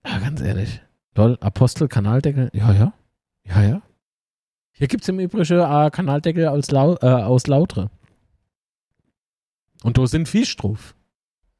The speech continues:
Fisch. Stadtwappe.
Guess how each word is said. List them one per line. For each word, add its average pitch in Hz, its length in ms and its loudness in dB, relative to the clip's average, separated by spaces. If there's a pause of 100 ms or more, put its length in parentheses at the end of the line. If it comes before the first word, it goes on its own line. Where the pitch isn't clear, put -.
Fisch. - 520 -4 (2000)
Stadtwappe. 135 880 -2